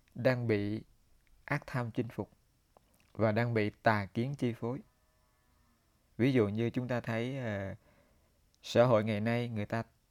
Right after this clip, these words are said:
tăng chi tiêu cho các phương tiện chiến tranh. Người ta chạy đua chế tạo vũ khí.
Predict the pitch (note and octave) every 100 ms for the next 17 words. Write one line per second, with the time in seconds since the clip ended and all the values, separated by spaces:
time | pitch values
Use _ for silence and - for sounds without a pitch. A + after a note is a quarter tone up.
0 | _ _ - C3 C3 B2 C3 B2+ - C3
1 | C3 - _ _ _ A#2+ A#2+ D3 - B2
2 | A#2+ G2+ F#2 B2 C3 C3 A#2 - _ _
3 | _ _ - _ A2 A#2 A#2 A2+ G#2+ G2+
4 | A#2 A#2 A#2 B2+ C3 G#2 G2 G2 G#2 G#2+
5 | B2+ B2+ E3+